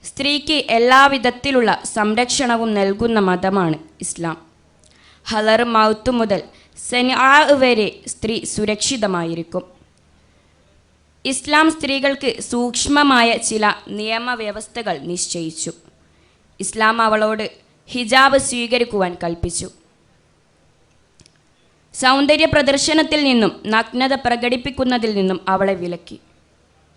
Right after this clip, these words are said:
പുരുഷന്മാരോട് കൂടിക്കലരുന്നതിൽ നിന്ന് അവളെ വിരോധിച്ചു.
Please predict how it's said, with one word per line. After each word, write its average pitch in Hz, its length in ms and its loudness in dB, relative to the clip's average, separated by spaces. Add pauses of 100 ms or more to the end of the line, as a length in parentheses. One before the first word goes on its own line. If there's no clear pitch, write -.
(600)
പുരുഷന്മാരോട് 233 760 4 (260)
കൂടിക്കലരുന്നതിൽ 254 1040 0
നിന്ന് 220 180 2 (100)
അവളെ 208 220 0 (160)
വിരോധിച്ചു. 190 680 -4